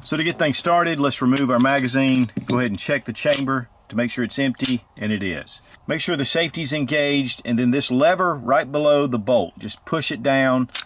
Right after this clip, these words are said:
and pull up. It's one of the beautiful things about the Mark Four over the Mark Three and Two. And we can just take our upper assembly and we can just put it to the side.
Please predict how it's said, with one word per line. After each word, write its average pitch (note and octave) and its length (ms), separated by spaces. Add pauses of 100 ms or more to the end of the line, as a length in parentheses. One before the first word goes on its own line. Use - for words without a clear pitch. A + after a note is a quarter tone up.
and G#2+ 140
pull A#2+ 240
up. E2 260 (560)
It's - 100
one G#2+ 140
of A#2 60
the F#2+ 120
beautiful B2 320
things A2+ 360
about G2+ 260
the G#2 80
Mark G#2 320
Four F#2+ 380 (240)
over G#2+ 200
the G2 80
Mark G2+ 280
Three G2+ 240
and F#2 120
Two. D#2 300 (480)
And A2+ 80
we B2+ 80
can C3 100
just A2+ 200
take C#3 260
our A2 300
upper B2+ 200
assembly B2 600
and G#2 100
we G#2+ 60
can G#2+ 100
just G2+ 160
put B2 140
it G#2+ 80
to A2 80
the G2+ 60
side. C#2+ 420